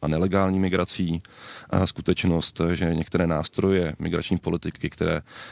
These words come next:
považujeme za nutné k tomu, abychom mohli efektivně čelit, eh, problémům s migrací souvisejícím, jako je například, eh,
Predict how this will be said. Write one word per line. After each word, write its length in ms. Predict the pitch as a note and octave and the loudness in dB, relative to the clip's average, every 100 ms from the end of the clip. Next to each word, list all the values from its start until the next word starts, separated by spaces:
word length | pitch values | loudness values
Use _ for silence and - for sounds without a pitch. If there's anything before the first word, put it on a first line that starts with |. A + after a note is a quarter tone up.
| - | -6
považujeme 440 | - E2+ F2+ F2 | -2 0 2 2
za 100 | D#2+ | 2
nutné 380 | D2 C#2+ E2 E2 | 0 0 0 0
k 80 | - | -2
tomu, 240 | D2+ D#2 | -4 -2
abychom 300 | D#2 D#2 E2+ | -2 -4 -2
mohli 260 | D#2+ D#2+ E2+ | -2 0 -2
efektivně 440 | - D2+ - E2 | -4 -6 -2 -2
čelit, 320 | D#2 E2 D#2+ | -2 -6 -4
eh, 320 | D#2 D#2+ D#2+ D2+ D2 - | -4 -4 -4 -6 -10 -10
problémům 500 | - E2+ E2+ E2+ D#2 | -6 -2 0 0 -2
s 220 | - - D#2 | -6 -6 -6
migrací 360 | D#2 - - | -4 -6 -4
souvisejícím, 760 | E2 D#2 D2+ D#2 E2 - E2 - - - - - | -4 -4 -2 -4 -4 -2 -4 -4 -18 -20 -10 -6
jako 160 | - | 0
je 40 | F2 | 2
například, 400 | D#2+ - D2+ | 0 -4 -4
eh, 60 | D2 | -2